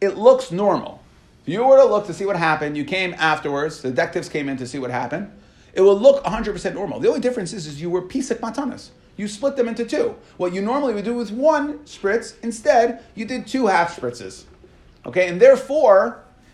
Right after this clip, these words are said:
and therefore, it's much more ideal. What you're suggesting is to go ahead, you end up with more dam on the Mizbeach, you end up with, it doesn't, you're not sure, is it an Oila or is it a Chatas? You can't tell.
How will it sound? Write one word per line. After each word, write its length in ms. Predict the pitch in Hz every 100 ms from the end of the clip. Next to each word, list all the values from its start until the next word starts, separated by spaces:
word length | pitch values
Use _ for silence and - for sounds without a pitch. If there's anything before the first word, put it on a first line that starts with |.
| -
and 180 | 180 208
therefore, 760 | 262 262 302 269 208 226 226 - _ _ _ _ _ _ _ - -
it's 160 | 180
much 300 | 165 220 269
more 180 | 214 240
ideal. 480 | 196 180 294 120 - -
What 220 | - 196 202
you're 140 | 320
suggesting 580 | - 240 254 262 190 185
is 160 | 175
to 60 | 175
go 200 | 143 247
ahead, 400 | 196 214 170 156 -
you 80 | 196
end 100 | 226
up 60 |
with 140 | 175 147
more 180 | 190
dam 300 | 185 175 190
on 80 | 180
the 40 | 175
Mizbeach, 520 | 151 170 165 170 165
you 60 |
end 180 | 170 202
up 140 | 180 156
with, 200 | 156 - -
it 80 | 123
doesn't, 300 | 185 180 147
you're 80 | 151
not 160 | 160
sure, 180 | - 143
is 80 | 104
it 60 | 117
an 80 |
Oila 260 | 131 208 262
or 100 | 247
is 100 | 196
it 60 | 196
a 40 |
Chatas? 360 | - 135 104 -
You 60 |
can't 220 | 120 151
tell. 200 | 127 95